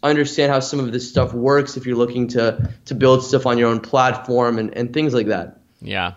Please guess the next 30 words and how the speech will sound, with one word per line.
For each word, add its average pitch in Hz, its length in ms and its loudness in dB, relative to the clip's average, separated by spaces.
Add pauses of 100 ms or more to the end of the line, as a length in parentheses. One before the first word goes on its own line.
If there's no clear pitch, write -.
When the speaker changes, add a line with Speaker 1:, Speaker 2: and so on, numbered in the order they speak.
(320)
Speaker 2:
Yeah. 95 320 -6 (180)
Cool. 170 500 0
Well, 113 100 -4
that's 139 240 0
super 156 320 -6
helpful. 147 500 -4 (460)
I'll 151 340 4
include 160 520 -6
links 165 300 -2
to - 120 -2
all 160 240 4
of 147 80 -2
those 147 240 0
books 156 420 0
and 127 120 -4
all 147 180 4
of 135 140 -4
the, 123 480 0
the 120 100 -4
Speaker 1:
<laughs> 107 120 2
Speaker 2:
links, 151 420 0 (100)
uh, 120 320 2
that 117 160 0
we've 123 140 -4
talked 147 260 2
about 123 280 2
in 120 60 -6
the 120 80 -4
show 139 260 -4
notes. 143 280 -4